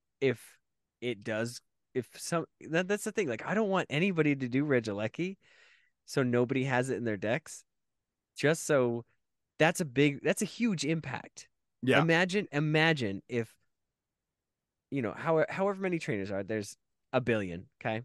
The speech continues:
Speaker 1: Let's just say there's a billion. If a hundred thousand do it, I think that's a little compared to a billion. I have no
Speaker 2: It's a
Speaker 1: idea.
Speaker 2: little.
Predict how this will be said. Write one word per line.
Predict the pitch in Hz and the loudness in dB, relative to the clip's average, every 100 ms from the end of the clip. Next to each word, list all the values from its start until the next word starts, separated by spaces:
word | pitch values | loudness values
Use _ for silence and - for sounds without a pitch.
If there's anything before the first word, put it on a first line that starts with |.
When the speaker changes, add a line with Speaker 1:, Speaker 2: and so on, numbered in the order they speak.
| - | -10
Speaker 1:
Let's | 117 - | -16 -12
just | 104 | -8
say | 107 | -4
there's | 101 107 | -4 -6
a | |
billion. | 101 87 76 92 - _ _ _ _ _ - | -6 -8 -8 -14 -18 _ _ _ _ _ -6
If | 113 - _ _ _ _ _ _ - | -4 -6 _ _ _ _ _ _ -12
a | 117 | -6
hundred | 139 123 110 | -4 -4 -2
thousand | 113 123 156 165 165 - | -2 -2 -4 -8 -10 -6
do | 147 | -2
it, | 165 - _ _ _ _ _ _ _ _ _ _ _ _ - | -2 -2 _ _ _ _ _ _ _ _ _ _ _ _ -14
I | |
think | 98 117 | -8 -6
that's | 113 113 - - _ | -4 -6 -8 -16 _
a | 113 | -10
little | 110 117 123 - _ - | -6 -6 -8 -14 _ -14
compared | 120 123 107 | -10 -8 -6
to | |
a | 107 | -4
billion. | 113 120 127 156 _ _ _ _ _ _ _ | -4 -4 -6 -10 _ _ _ _ _ _ _
I | 113 | -6
have | 110 | 0
no | 110 | 2
Speaker 2:
It's | |
a | |
Speaker 1:
idea. | 127 | 4
Speaker 2:
little. | 110 | 2